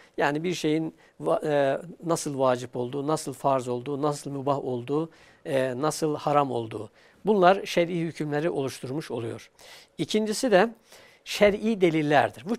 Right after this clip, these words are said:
bu çok önemlidir. Yani ilmihal bilgilerini böyle ezberlemeden, yani pratik olarak öğrenmeden önce, yani siz değerli izleyicilerimizin bu, e, bu hükümlerin, bu bilgilerin hangi süreçlerden geçerek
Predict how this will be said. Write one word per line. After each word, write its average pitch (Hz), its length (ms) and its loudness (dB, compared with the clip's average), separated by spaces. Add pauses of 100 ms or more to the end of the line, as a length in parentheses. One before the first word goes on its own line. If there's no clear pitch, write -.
(120)
bu 277 120 0
çok 285 220 -4
önemlidir. 165 640 -2 (420)
Yani 202 160 0
ilmihal 214 540 0
bilgilerini 160 600 -2 (360)
böyle 185 180 6
ezberlemeden, 175 1040 2
yani 147 200 -2
pratik 170 460 -2
olarak 143 340 0
öğrenmeden 160 540 0
önce, 147 340 0 (520)
yani 190 200 2
siz 202 260 -6
değerli 180 340 4
izleyicilerimizin 147 920 -2 (480)
bu, 233 400 6
e, 165 420 4 (240)
bu 196 160 -2
hükümlerin, 151 760 0
bu 202 120 -2
bilgilerin 175 600 -2 (200)
hangi 226 400 0
süreçlerden 170 720 4
geçerek 151 600 0